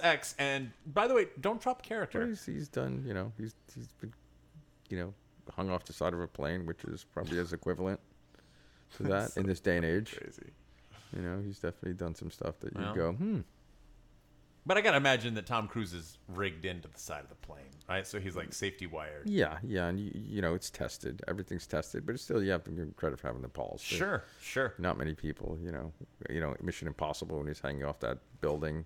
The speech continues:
Speaker 1: Yeah.
Speaker 2: in Dubai. I know many people, actors that would
Speaker 1: That would
Speaker 2: go,
Speaker 1: do that?
Speaker 2: "Yeah, I'll do that." You know, they'd be like, "Uh, so where's the double?"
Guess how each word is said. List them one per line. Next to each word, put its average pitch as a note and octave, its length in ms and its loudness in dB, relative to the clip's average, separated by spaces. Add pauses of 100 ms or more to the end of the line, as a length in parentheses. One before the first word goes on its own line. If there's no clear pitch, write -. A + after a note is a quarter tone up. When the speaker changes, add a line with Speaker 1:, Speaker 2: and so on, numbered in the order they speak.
Speaker 1:
Yeah. F2+ 200 -2 (180)
Speaker 2:
in D#2+ 80 -2
Dubai. D2 500 2 (1200)
I - 120 -2
know G#2 100 2
many G2 220 2
people, F2+ 440 -4
actors E2 400 -2
that F2 180 -4
would F#2+ 260 -6
Speaker 1:
That F#2 100 -2
would F2 100 0
Speaker 2:
go, E2 120 6
Speaker 1:
do E2 60 4
that? G2+ 200 2
Speaker 2:
"Yeah, F3 140 2
I'll C#3 100 4
do F#2 160 2
that." F2 240 2 (480)
You D#2 80 -6
know, D2 200 -4
they'd F#2 120 -6
be G2 60 -4
like, F#2 260 -4
"Uh, A#2+ 340 -2
so - 220 -4
where's C3+ 220 0
the C#3 40 -8
double?" - 380 -2